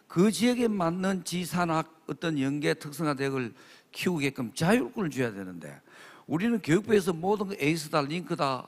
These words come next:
뭐, 뭐, 그다음에 뭐 비케이다, 이런 뭐 대학 교수들은 맨날 용역 보고서 쓰다가 또 평가하고 그 언제 교육하고 연구하냐 이 말입니다. 그래서 돈을 가감히 지자체에 넘겨주시고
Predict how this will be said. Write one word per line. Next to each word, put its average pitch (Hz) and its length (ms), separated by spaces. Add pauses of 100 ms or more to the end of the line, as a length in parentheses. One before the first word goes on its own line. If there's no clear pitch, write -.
뭐, 135 300
뭐, 127 300
그다음에 131 380 (160)
뭐 120 240 (100)
비케이다, 135 580 (600)
이런 240 160
뭐 220 100
대학 165 380
교수들은 165 520
맨날 - 480
용역 175 320
보고서 190 320
쓰다가 156 560 (320)
또 156 100
평가하고 131 760 (540)
그 190 280
언제 190 280
교육하고 170 580
연구하냐 123 460
이 104 40
말입니다. 101 360
그래서 147 380 (460)
돈을 170 260
가감히 165 460
지자체에 151 420
넘겨주시고 151 1040